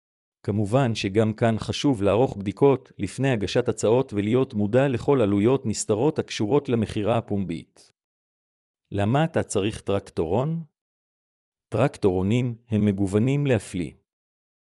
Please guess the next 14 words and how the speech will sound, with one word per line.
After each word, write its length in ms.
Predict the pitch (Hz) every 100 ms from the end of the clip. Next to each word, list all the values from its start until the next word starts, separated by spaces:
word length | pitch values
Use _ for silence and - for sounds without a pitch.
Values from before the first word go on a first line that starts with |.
| _ _ -
אתה 160 | -
יכול 320 | 110 - 143 131
לנהוג 400 | 104 120 117 95
בהם 260 | 104 120
על 80 | 110
מגוון 420 | 101 98 107 139
רחב 340 | 117 104 143 123
של 220 | - 104
שטחים, 600 | - 107 - 98 62 60 _ _ _
כולל 360 | - 113 113 104
חול, 400 | - 117 95 98 - _ _ 101
בוץ 300 | 131 139 131
וסלעים. 640 | - 101 90 80 57 58 - _ _ _ _ _ _ _ _ _
כלומר, 520 | - 98 95 107 104